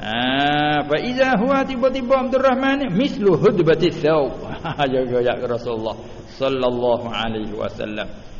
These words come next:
"Hei Rasulullah, Abdul Rahman ni tak ada apa buca kain." Rasulullah sengih, <laughs> senyum, Rasulullah senyum.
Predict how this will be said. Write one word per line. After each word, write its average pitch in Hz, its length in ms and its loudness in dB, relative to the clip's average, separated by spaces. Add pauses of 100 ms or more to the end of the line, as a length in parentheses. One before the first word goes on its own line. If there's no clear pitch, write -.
(300)
"Hei 151 160 4
Rasulullah, 180 720 2
Abdul 214 240 2
Rahman 254 400 2
ni - 80 0
tak 277 320 2
ada 185 80 4
apa 196 240 4
buca 262 280 0
kain." 156 600 0 (400)
Rasulullah 156 320 0
sengih, 143 960 0
<laughs> - 80 -8
senyum, 135 560 -4
Rasulullah 131 320 -2
senyum. 127 560 -4